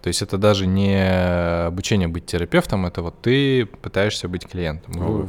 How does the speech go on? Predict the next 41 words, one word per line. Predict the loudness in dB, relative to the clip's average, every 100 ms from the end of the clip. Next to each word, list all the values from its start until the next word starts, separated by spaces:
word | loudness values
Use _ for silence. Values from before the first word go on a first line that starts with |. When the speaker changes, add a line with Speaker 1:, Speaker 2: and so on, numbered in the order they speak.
| -4
Speaker 1:
вначале | -2 0 0
просто | -2 -6 -6
пытаетесь | -10 -6 -6 -6 -12 -14
как | -12
бы | -10
разобраться | -8 -8 -6 -8 -10 -12 -18 -20 -20 -20 -20 -4
с | -2
Speaker 2:
Мгм. | 0
Speaker 1:
отношениями | 2 2 4 2 0 -2
в | -2
группе | 0 0 -4 -8 -12 -12
и | -8
с |
собой. | -4 -2 -2 -4 -4
И | -2 2 2 2 2 0 0 0 -2 -6 -20 -20 -20 -20 -20 -12 -4
один | 0 2 2
из | 4
частых | 4 4 2 0
паттернов, | 2 4 2 -2 -6
который | -8 -4 -4 -2
проявляется | -4 -4 0 0 0 -2 -4 -4 -6 -14 -18 -4
у | -2
людей, | 2 2
которые | 2 -4 -4
только | -4 -4 -4
в |
эту | -6 -2
тему | -2 0
попали, | 0 4 4 4
это | 0 -6 0
то, | 2
что | 2 4 4 4
когда | 0 0
кто-то | 2 0 2 0
рассказывает | 0 0 0 -2 -6
какую-то | -6 -6 -4 -4
историю | 2 6 6 4 2
и | -2 0 -2
появляются | -2 0 2 0 -4
интенсивные | -8 -6 -4 -2 0 2
эмоции, | 2 2 0 -4